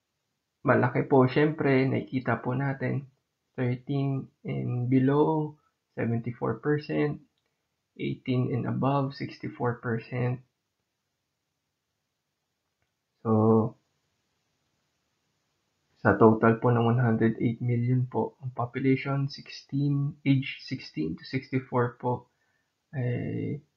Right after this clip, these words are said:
is at sixty-two percent.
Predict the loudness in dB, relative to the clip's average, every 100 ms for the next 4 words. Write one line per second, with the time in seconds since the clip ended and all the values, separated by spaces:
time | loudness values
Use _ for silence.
0 | _ _ _ _ _ _ _ _ _ _
1 | -6 -6 -6 -10 -8 -10 -8 -8 -8 -10
2 | -10 -10 -10